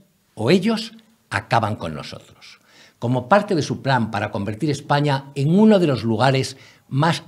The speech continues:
agilipollados de Occidente, el gobierno Sánchez, del que depende de los golpistas catalanes y se abraza a los proetarras vascos, indultó ayer a una secuestradora infantil.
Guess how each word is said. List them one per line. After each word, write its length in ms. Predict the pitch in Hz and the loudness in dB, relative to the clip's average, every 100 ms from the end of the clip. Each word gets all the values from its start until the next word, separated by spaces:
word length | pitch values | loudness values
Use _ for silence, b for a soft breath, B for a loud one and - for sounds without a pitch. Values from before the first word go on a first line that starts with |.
| - | 0
agilipollados 1040 | 139 123 - 113 110 107 107 107 87 73 | 0 0 -4 -6 -6 -4 -2 -2 -4 -8
de 80 | 87 | -12
Occidente, 720 | - 92 127 139 135 175 - b b b | -12 -8 -4 -4 -4 -8 -8 b b b
el 120 | - 123 | -8 -2
gobierno 340 | 143 175 151 | 2 2 0
Sánchez, 380 | - 76 76 82 | -4 -10 -12 -12
del 140 | 101 | -8
que 120 | - | -4
depende 380 | 120 117 165 175 | -4 -2 0 2
de 60 | 156 | 2
los 120 | 117 | 0
golpistas 480 | 98 - 123 - - | -4 -4 -4 -4 -2
catalanes 680 | 131 - 117 92 76 - B B B | -4 2 2 2 -4 -12 B B B
y 120 | 120 | -4
se 120 | - | -2
abraza 340 | 110 147 135 101 | 2 4 2 0
a 20 | |
los 160 | 92 - | -8 -10
proetarras 560 | 92 85 139 120 87 | -12 -8 -4 -4 -4
vascos, 480 | 139 143 - 151 - B B _ | -6 -6 -6 -8 -8 B B _
indultó 640 | 156 143 127 117 107 170 | -4 -2 -2 -4 -4 -2
ayer 440 | 156 120 139 120 - b b b _ | -2 -2 -4 -6 -12 b b b _
a 140 | - 123 | -2 0
una 420 | 165 180 180 - | 2 0 -2 -8
secuestradora 960 | - 101 - 107 - 95 117 123 127 - _ _ | -14 -14 -12 -14 -10 -6 -4 -4 -6 -10 _ _
infantil. 720 | 104 78 71 71 - 65 - | -12 -12 -14 -16 -16 -16 -18